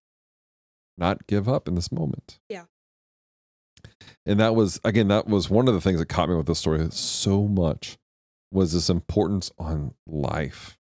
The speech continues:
Speaker 1: And it was just beautiful.
Speaker 2: Yeah, it was. It was absolutely. The storytelling was fantastic.
Speaker 1: Mm-hmm.
Speaker 2: It dealt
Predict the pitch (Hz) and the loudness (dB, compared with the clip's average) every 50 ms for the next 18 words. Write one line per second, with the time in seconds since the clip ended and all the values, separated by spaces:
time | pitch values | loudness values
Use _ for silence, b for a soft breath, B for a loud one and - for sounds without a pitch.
0 | _ _ _ _ _ _ - 92 90 87 87 85 95 98 - - 90 95 95 95 | _ _ _ _ _ _ -4 -2 0 0 0 0 -2 -4 -6 -4 -2 -2 -2 -2
1 | - - - _ _ _ _ _ - 220 185 170 - _ _ _ _ _ _ - | -6 -10 -16 _ _ _ _ _ -2 -2 -2 -2 -4 _ _ _ _ _ _ -4
2 | 220 208 208 196 185 180 - - 196 196 180 - - 185 185 - - - 180 175 | -2 0 0 0 0 -2 -2 -4 -4 -6 -6 -4 -4 -4 -4 -4 -6 -6 -6 -6
3 | 175 175 175 - 175 180 B B B B B B B B _ - 214 233 220 214 | -6 -6 -6 -8 -8 -8 B B B B B B B B _ 0 2 2 4 4
4 | 208 208 202 202 202 - - - - - - - - 208 202 208 214 220 - 220 | 2 2 0 0 -2 -4 -6 -6 -4 -4 -2 0 2 2 2 4 2 2 0 0
5 | 196 190 185 185 180 180 175 - - 185 170 170 - - 156 160 165 - - - | 2 2 2 2 2 0 -2 -2 -2 -4 -4 -4 -4 -4 -4 -4 -4 -4 -4 -4
6 | 175 175 - - - 95 - - 95 95 95 101 214 208 208 - - - 190 185 | -4 -6 -8 -6 -4 -2 0 0 0 0 0 0 0 -2 -2 -4 -8 -6 -4 -2
7 | 185 190 196 - | -2 -2 -4 -6